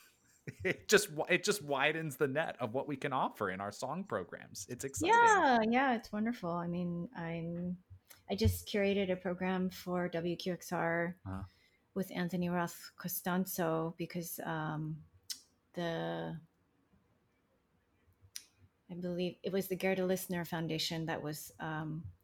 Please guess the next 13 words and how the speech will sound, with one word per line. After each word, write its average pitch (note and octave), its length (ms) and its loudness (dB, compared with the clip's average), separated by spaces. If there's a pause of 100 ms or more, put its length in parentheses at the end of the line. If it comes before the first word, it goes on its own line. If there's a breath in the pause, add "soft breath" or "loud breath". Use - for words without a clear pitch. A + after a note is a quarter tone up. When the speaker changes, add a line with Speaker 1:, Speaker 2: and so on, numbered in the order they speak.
(360)
Speaker 2:
providing F#3+ 380 2
this F3 160 -4
opportunity E3 580 -2
for D#3+ 560 -4 (880 loud breath)
a F3 60 -2
few F3+ 280 0
of E3+ 220 -2
the E3 380 0
conservatories F3+ 800 2
in E3+ 200 0
New E3+ 80 0
York E3 180 -2
City. F3+ 360 -4